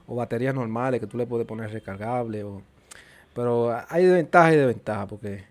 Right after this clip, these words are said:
con la integrada de PlayStation, si, si se te daña, eh, tiende a veces a dañarse el control.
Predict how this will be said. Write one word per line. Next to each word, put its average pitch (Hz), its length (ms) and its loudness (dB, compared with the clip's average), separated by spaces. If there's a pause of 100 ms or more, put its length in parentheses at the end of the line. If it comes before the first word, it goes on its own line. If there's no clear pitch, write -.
(400)
con 123 100 -8
la 127 60 -4
integrada 123 480 2
de 156 120 4
PlayStation, 139 600 -4
si, 113 240 -6
si 117 160 -10
se 110 120 -10
te 110 180 -6
daña, 139 600 2
eh, 117 300 -4
tiende 143 280 2
a 135 100 6
veces 131 220 2
a 127 60 0
dañarse 117 360 -4
el 117 60 -10
control. 101 480 -16